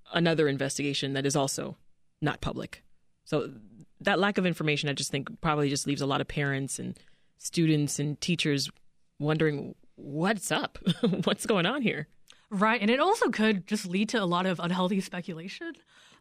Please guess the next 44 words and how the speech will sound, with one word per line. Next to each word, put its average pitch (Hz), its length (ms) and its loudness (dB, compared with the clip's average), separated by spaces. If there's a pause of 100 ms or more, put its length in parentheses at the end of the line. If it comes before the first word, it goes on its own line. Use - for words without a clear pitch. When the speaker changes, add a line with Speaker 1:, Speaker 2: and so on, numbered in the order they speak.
Speaker 2:
Um, 196 280 6
Speaker 1:
True. 190 200 4
Speaker 2:
like, 220 120 0
I 202 200 4
think 254 300 2 (100)
one 190 280 0
of 202 100 4
the 190 140 2
schools 180 480 -2
on 180 280 2
the 190 80 -14
South 170 220 -4
Side 185 140 0
we're 180 80 0
talking 180 260 0
about 175 180 -2
here, 185 320 2 (400)
um, 180 180 6
there 190 140 6
was 190 440 2 (100)
s-, 214 180 -12
a 214 80 4
rumor 180 420 6
about 165 320 2 (320)
teachers, 175 540 -2
I 180 60 -6
don't 185 80 0
know, 165 60 0
sending 180 320 -2
students 175 420 -10
to - 80 -8
the 175 60 -4
polls 170 340 -10
and 175 140 -6
making 170 240 -8
them 170 180 -6 (340)
vote 165 180 -2
for 190 120 -4
Brandon 165 260 0
Johnson, 165 380 -6
like, 175 140 -8
seniors 180 440 2
or 190 60 -2
whatever. 190 400 -2